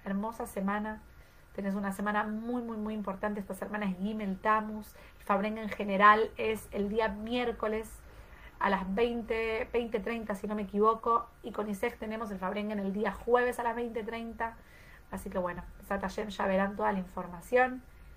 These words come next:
Pero bueno, aprovechen la energía de esta semana. Es una muy buena semana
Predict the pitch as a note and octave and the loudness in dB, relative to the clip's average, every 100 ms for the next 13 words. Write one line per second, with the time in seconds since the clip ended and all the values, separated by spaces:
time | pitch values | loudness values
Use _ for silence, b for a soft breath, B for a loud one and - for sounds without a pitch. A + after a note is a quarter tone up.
0 | B - - F3+ F3 F3 - - F#3 G3 | B -12 -4 -2 -2 -6 -10 -10 0 2
1 | G#3+ G#3 A3 G#3 G3 - A3 G#3+ G3 F#3+ | 2 0 -2 -2 -4 -4 -4 -4 -4 -6
2 | F#3+ F#3+ G3+ G#3+ G#3+ G3 G#3+ G3+ G3 G3+ | -4 0 0 0 -4 -6 -2 -2 0 0
3 | A#3+ C#4 B3+ A#3 A3+ G#3+ - F#3+ G3+ G#3+ | 2 2 2 -2 -2 -6 -2 2 2 0